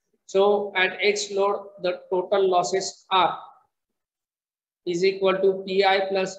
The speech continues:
x square P C. Let Q be output at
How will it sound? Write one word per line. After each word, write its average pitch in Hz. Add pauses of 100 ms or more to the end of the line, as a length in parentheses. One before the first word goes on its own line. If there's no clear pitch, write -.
(100)
x -
square 190
P 185
C. 180 (920)
Let 196 (400)
Q 208
be 208
output 202
at 196